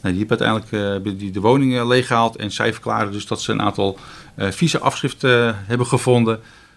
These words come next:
Waarin dus, eh, eh, ja, betalingen zijn, eh, zijn, eh, afgehaald. Nou ja, en dat is natuurlijk op dat moment denk ik van, nou,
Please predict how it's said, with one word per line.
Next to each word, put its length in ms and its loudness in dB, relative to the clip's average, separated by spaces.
Waarin 360 0
dus, 240 -6
eh, 160 0
eh, 680 -2
ja, 100 -4
betalingen 420 -2
zijn, 240 -2
eh, 120 -4
zijn, 320 -6
eh, 60 -10
afgehaald. 600 -2
Nou 160 0
ja, 140 -4
en 120 -2
dat 100 4
is 60 -4
natuurlijk 300 -4
op 160 -12
dat 140 4
moment 380 -4
denk 140 -2
ik 60 -12
van, 140 -8
nou, 160 -4